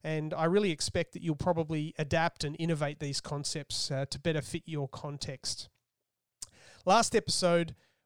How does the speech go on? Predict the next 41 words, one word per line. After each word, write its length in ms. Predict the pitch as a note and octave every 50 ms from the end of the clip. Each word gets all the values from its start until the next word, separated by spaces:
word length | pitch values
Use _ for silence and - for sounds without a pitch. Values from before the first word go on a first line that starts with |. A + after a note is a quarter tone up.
| _
we 100 | - F3
looked 240 | G3 A3+ A3+ G#3+ -
at 180 | F#3 F3 F3 -
"we 300 | D3 D#3 E3+ F3 F#3 F3
do 300 | D3+ - F3 F3 F3+ D#3
hard," 540 | - - F3+ F3 E3+ D3+ B2+ B2 - - - - _ _ _ _ _ _ _ _
and, 480 | D3 C#3+ C#3+ C#3+ C#3+ C#3 C#3+ C#3 C3
uh, 200 | D3 C#3 C#3 C#3
that's 340 | C#3 E3 D#3+ - - - -
that 200 | - E3+ D#3+ - -
attitude 540 | E3+ F3+ F#3 F3+ - - F3+ F3 E3 D3
that 100 | D#3 F3+
you 80 | F3+ D3
have 340 | A#2 A#2+ D#3 E3 E3 D#3 C3+
where 140 | C#3+ D3 D3
you're 200 | D3 C#3+ C#3+ D#3
always 460 | F3 G3 G3 F#3+ G3 F#3+ F3 D#3+ D3+
ready 320 | D#3+ E3+ E3 E3 E3 D3+ - - - - _
to 100 | - C#3+
face 380 | - - F3 E3 D#3+ - -
up 140 | D3+ C3+ - _ -
to 180 | - D3+ D3+
any 240 | - - E3+ F3 F3
challenge 580 | - - - F3 E3 E3 D#3 D3+ D3+ - - - _ _ - _ _
that 140 | - D#3 -
comes 300 | - E3 D#3+ D#3 D#3 -
before 440 | - - C#3+ - - - D3+ D#3 D#3
you. 200 | D#3 C#3 C3 B2 - - - - -
But 100 | G3+ G#3
not 280 | A#3 C#4 D#4+ D4+ -
just 420 | - B3+ A#3 G#3 - - - - - -
you 400 | - E3+ F3+ G3 G#3 G#3+ G#3 G#3
as 140 | G3 D#3 D#3
an 80 | E3+ E3+
individual. 640 | F3 F3 D#3+ C#3+ E3 F3 D#3 G3 G#3+ B3 C#4+ D4 - _ _ _ _
The 120 | D#3 D#3 E3+
emphasis 460 | F#3+ F#3+ - F#3 - - F3 D#3+ -
is 260 | - F3 E3+ D3+ D#3
on 280 | - F3 E3+ E3+ D#3+ D3
the 100 | D#3 D3
we 540 | C#3+ D3+ D#3+ F3 F3 G3 A3+ A#3 A#3 G#3+